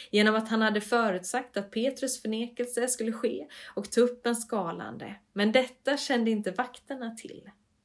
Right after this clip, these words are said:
Att de överhuvudtaget prövade Jesus som profet speglar också den inställning som man i allmänhet hade till Jesus, att antingen var han en sann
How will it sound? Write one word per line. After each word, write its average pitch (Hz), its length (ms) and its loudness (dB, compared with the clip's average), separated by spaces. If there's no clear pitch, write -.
Att 208 180 6
de 233 200 10
överhuvudtaget 247 1000 4
prövade 269 480 0
Jesus 220 460 -2
som 247 160 -2
profet 269 580 -6
speglar 269 600 -2
också 262 300 0
den 190 160 0
inställning 226 840 -4
som 254 180 0
man 262 120 0
i 262 40 2
allmänhet 226 580 0
hade 320 400 -4
till 294 180 -8
Jesus, - 600 -4
att 247 180 4
antingen 294 580 2
var 220 80 2
han 220 200 0
en 254 120 -2
sann 226 680 -4